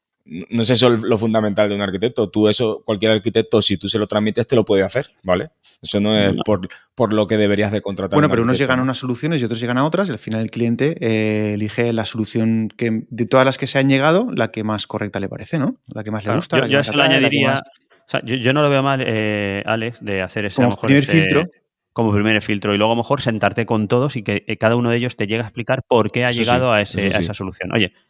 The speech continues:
Speaker 1: sí.
Speaker 2: explícame por qué crees que esta es tu, esta es la mejor solución para mí", ¿vale? Y ahí es donde entramos, lo que estamos hablando antes, que, que haya feeling y que, "No, pues yo creo por esto, porque tú tienes un hijo, porque tu hijo no sé qué, porque tú necesitas esto, porque tú eres tal, no sé qué", ¿sabes? Y va encontrándote tu, tu mejor,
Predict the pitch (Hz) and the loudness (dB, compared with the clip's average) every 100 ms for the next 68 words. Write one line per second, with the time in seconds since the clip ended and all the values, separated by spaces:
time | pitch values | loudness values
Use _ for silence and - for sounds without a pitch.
0 | _ 120 120 139 151 156 123 107 110 120 | _ -2 0 4 4 2 2 2 2 -2
1 | 120 139 - 107 - 104 - 104 98 104 | 0 -2 -2 -4 -4 -6 -2 0 0 0
2 | 110 104 95 101 98 92 92 95 85 80 | 2 2 2 -2 -2 -2 -2 -2 -2 -6
3 | - _ _ 90 120 - - - 95 104 | -14 _ _ -4 -2 -4 -14 -4 0 2
4 | 117 113 110 117 165 165 95 90 95 87 | 2 2 2 2 0 -4 -6 -2 -2 0
5 | 87 82 80 80 85 - 82 85 85 87 | -2 -2 -6 -6 -10 -10 -10 -4 -2 0
6 | 113 110 117 113 92 90 87 104 90 82 | 2 2 2 0 0 -2 0 0 0 -2
7 | 98 104 107 98 135 - 143 - 92 98 | 0 0 2 2 0 0 -4 -2 -4 -2
8 | 101 92 - - - 120 92 - 104 104 | 0 -2 -2 -4 -4 -6 -8 -8 -4 -4
9 | - 147 139 - 98 - - - 117 113 | -4 -6 -8 -6 -8 -8 -20 -10 -4 -4
10 | 104 113 110 120 151 - 135 104 101 107 | -4 -4 -2 0 -2 -2 -4 -4 -4 -4
11 | 104 - 143 104 101 113 110 135 - - | -2 -2 -2 -2 -6 -4 -4 -4 -6 -14
12 | - 107 117 131 123 123 131 131 - 117 | -2 0 2 2 2 2 2 0 2 2
13 | 98 98 98 87 104 98 - | 2 0 -2 0 0 -2 -8